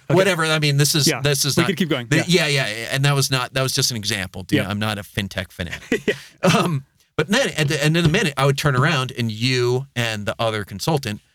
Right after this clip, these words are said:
Speaker 2: would start being like, "Oh, like, I know I have a cousin," or
Speaker 1: Solutions.
Speaker 2: like,
Speaker 1: Yeah.
Speaker 2: you know, and g-, start giving solutions. And I can't say anything.
Speaker 1: Huh.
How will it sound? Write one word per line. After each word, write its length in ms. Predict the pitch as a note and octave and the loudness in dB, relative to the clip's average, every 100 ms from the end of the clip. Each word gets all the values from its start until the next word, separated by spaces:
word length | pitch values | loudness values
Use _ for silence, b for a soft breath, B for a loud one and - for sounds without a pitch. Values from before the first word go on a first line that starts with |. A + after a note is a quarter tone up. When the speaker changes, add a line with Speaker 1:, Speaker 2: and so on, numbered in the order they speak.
| _ - | _ -6
Speaker 2:
would 120 | A#2 | 0
start 280 | - B2 A2+ | 0 0 -2
being 140 | A2 G2+ | -4 -6
like, 180 | G#2 - | -6 0
"Oh, 220 | G#3 D#3+ | 2 2
like, 200 | C3 A#2 | 0 0
I 80 | D3+ | 2
know 160 | D#3+ D3+ | 4 4
I 100 | C#3 | 2
have 100 | C#3 | 0
a 40 | |
cousin," 440 | C3+ A3 D3 B2 G#2+ | 2 0 0 -2 2
or 60 | C#3+ | 2
Speaker 1:
Solutions. 420 | C3+ B2 G#2 - | 2 -2 -8 -10
Speaker 2:
like, 60 | - | -4
Speaker 1:
Yeah. 160 | B2 C#3+ | -2 0
Speaker 2:
you 80 | B2+ | 0
know, 180 | A#2+ - | -2 -2
and 200 | B2+ A2+ | -2 -2
g-, 80 | - | -4
start 260 | - A#2 G#2+ | -4 -2 -2
giving 180 | A2+ | -2
solutions. 460 | G2+ B2+ B2+ G#2+ - | -2 0 -2 -4 -2
And 80 | C3 - | -2 2
I 160 | E3+ | 0
can't 320 | - - - | 2 -2 0
say 400 | - - E3 D3+ C#3 | 0 2 4 2 0
anything. 520 | A#2 A2+ G2 - D2+ | -4 -4 -8 -12 -4
Speaker 1:
Huh. 120 | D#3 | -4